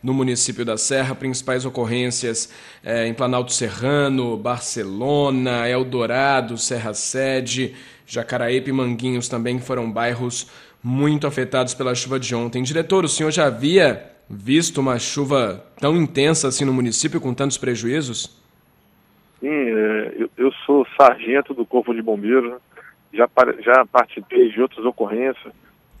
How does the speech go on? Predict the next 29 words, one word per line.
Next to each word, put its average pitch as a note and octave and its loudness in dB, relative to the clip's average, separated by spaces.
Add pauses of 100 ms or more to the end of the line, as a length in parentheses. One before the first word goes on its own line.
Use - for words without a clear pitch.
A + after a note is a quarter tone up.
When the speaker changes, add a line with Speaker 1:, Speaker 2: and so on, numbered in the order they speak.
(100)
Speaker 2:
É, G#2+ -6
assim, A2 -8
uma B2+ 0
das B2 4
mais A#2+ 6
graves A2 2
que - -6
eu G#2+ -6
participei A#2 0
na A#2 -2
minha A#2 -2
carreira G#2+ 2 (140)
foi A2+ -2
na A2+ 0
época, A2+ 2
em A2+ -4
dois G#2+ -4
mil A#2 -4
e - -10
treze, A#2 2 (180)
que G#2+ -8 (200)
nosso A2+ -8
estado G#2+ 0
ficou A2 -8
no A2 -10
mês A2 -6
de - -20
dezembro, A2 -2
Speaker 1:
Uhum. A#2+ -10